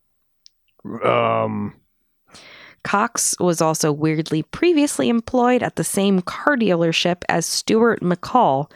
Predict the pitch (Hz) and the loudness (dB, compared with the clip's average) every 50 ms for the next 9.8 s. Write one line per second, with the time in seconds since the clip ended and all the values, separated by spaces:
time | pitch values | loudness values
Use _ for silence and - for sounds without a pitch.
0 | - - _ _ - - - - - 240 262 226 - - 160 139 - - - - | -20 -20 _ _ -12 -10 -8 -2 0 2 2 2 2 0 0 -2 -2 -4 -4 -4
1 | - - - 52 - - - _ _ _ _ _ _ _ _ _ _ _ _ _ | -2 -2 -2 -4 -4 -8 -10 _ _ _ _ _ _ _ _ _ _ _ _ _
2 | _ _ _ _ _ _ _ _ _ _ _ _ _ _ _ _ - - 147 147 | _ _ _ _ _ _ _ _ _ _ _ _ _ _ _ _ -2 0 2 2
3 | - - 139 120 113 117 - - 135 123 120 117 - - - - - - - - | 2 0 0 0 0 -2 -2 0 0 2 2 0 -2 -6 -10 -12 -14 -18 -20 -20
4 | - - - - - _ _ _ _ _ - - 143 127 120 - - - 180 170 | -20 -20 -20 -20 -20 _ _ _ _ _ -6 -2 -2 0 0 -2 -2 0 0 0
5 | 139 - 127 110 - - 110 101 101 101 113 123 131 131 127 98 - - - 139 | 0 -2 -2 -4 -2 -2 -2 -2 -2 -2 0 0 2 2 2 0 0 -2 -2 -2
6 | 131 120 107 98 - - 113 90 87 90 - - 98 95 101 - - _ - 285 | -2 -2 -4 -6 -6 -6 -6 -6 -6 -8 -10 -8 -6 -6 -6 -8 -10 _ -4 -2
7 | 349 311 233 190 220 - 254 240 - - 339 359 370 320 220 160 135 - - - | -2 0 0 0 0 0 -2 -2 -2 0 0 2 2 2 2 2 0 -2 -4 -2
8 | 254 285 247 214 - - - - - - - - - - - - - 185 185 - | 0 2 2 2 0 -4 -8 -10 -10 -10 -12 -14 -20 -20 -20 -10 -6 -4 -4 -2
9 | - 392 208 190 214 190 - 190 170 123 98 - - - 98 95 | 0 0 0 0 0 0 0 0 0 0 -2 -4 -6 -8 -8 -8